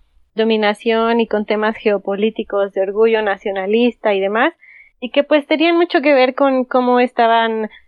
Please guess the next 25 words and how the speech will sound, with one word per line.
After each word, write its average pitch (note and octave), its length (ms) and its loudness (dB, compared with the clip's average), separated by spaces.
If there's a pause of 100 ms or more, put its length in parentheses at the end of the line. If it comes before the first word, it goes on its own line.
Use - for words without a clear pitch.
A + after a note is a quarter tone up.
eh, G#3 220 0
las G3+ 180 0
situaciones G#3 680 -2
macro G3 440 0
de F#3+ 140 0
cada G3 320 0
uno G3 220 -6
de F#3 120 0
los F#3 180 -4
países, A3+ 640 0
los F#3+ 180 -4
contextos G3 720 -2
políticos, G#3 840 0 (260)
formas G#3+ 340 -2
de F#3+ 140 -2
gobierno A3 540 0
y G3 60 -6
demás G#3 360 -2
que A3 120 -2
se G3+ 120 -2
daban G#3 320 2
en G3 120 -12
ese G3+ 220 -8
momento, G3 520 -4
¿no? C4 220 -2